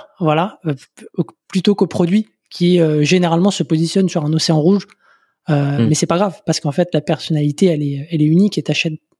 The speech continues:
Speaker 1: t'achètes pour cette personne-là en, en priorité.
Speaker 2: Ouais, tout à fait. Après, euh, tout ça est possible quand même dans la mesure où t'as, euh, une vraie économie qui tourne derrière, tu vois. T'as,
Speaker 1: Mm.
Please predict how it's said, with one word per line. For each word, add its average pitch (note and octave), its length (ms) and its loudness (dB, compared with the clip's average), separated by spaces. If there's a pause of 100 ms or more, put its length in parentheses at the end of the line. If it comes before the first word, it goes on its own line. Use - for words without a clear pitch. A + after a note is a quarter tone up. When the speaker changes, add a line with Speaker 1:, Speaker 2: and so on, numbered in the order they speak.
(220)
Speaker 1:
t'achètes G#3 440 0 (240)
pour A3 160 0
cette F3+ 180 -2
personne-là F3+ 420 0
en, E3 160 -2
en E3+ 80 0
priorité. D#3 460 -2 (840)
Speaker 2:
Ouais, A2+ 240 -4
tout - 160 -16
à A#2+ 100 0
fait. A2 280 -6 (540)
Après, - 320 0
euh, C#3 140 4
tout D3 220 -6
ça C#3+ 320 0
est B2+ 100 -2
possible D3+ 520 -2
quand B2+ 160 -2
même C3+ 320 -2 (720)
dans A#2 140 2
la A#2 100 2
mesure B2 460 2
où A#2+ 100 2
t'as, A#2+ 340 0
euh, A2 200 2
une A2+ 140 -2
vraie A#2+ 300 0
économie B2 480 0
qui A2 180 -8
tourne A#2+ 240 0
derrière, G#2+ 380 -2
tu - 160 -14
vois. A#2+ 240 -14
T'as, G#2 360 -6
Speaker 1:
Mm. B2 280 -14